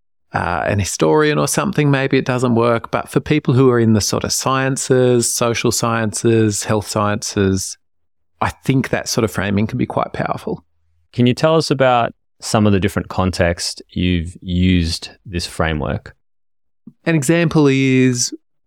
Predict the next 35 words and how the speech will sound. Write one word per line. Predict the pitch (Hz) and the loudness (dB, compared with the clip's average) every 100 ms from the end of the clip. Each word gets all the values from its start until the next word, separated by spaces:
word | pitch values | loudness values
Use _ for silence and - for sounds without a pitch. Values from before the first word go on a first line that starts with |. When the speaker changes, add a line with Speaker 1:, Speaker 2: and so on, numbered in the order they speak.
| _ _ | _ _
Speaker 1:
working | 143 123 123 127 123 - 127 120 117 117 | -4 2 4 4 0 -2 0 2 4 2
with | 117 110 110 101 - | 2 4 4 0 -4
a | 113 101 | -4 -4
technology | - 127 - 120 147 156 156 | -4 -4 -2 0 0 -2 -6
company | 170 170 196 262 254 - _ _ | -4 -4 -2 0 -2 -6 _ _
that | 95 - | -4 -2
does | 120 107 104 104 | -2 0 0 -2
sort | - 120 101 | -2 -2 -2
of | |
Speaker 2:
Mm-hmm. | 98 | -2
Speaker 1:
technology | 87 107 110 113 110 123 113 107 | -2 0 0 0 0 2 4 4
in | 101 98 | 4 2
the | 139 117 | -2 -6
space. | - 120 123 - | -4 -4 -4 -2
So | 139 | 0
I | 131 | 2
do | 117 | 2
a | |
lot | 110 | 0
of | 101 | 0
work | 101 98 | 0 0
around | 92 82 90 | -2 -2 -4
cheating. | - 139 135 131 127 | 0 2 4 2 2
There's | 104 | 0
a | 98 | 0
lot | 95 | 0
of | 90 | -2
technologies | - - 110 107 110 117 110 | -10 -6 -2 0 0 -2 -4
that | 117 | 0
are | |
used | 113 113 - | 2 2 2
in | 113 | -2
the | |
cheating | 107 123 113 110 | 0 0 2 0
space. | - 117 113 117 - | -2 -4 -4 -4 -6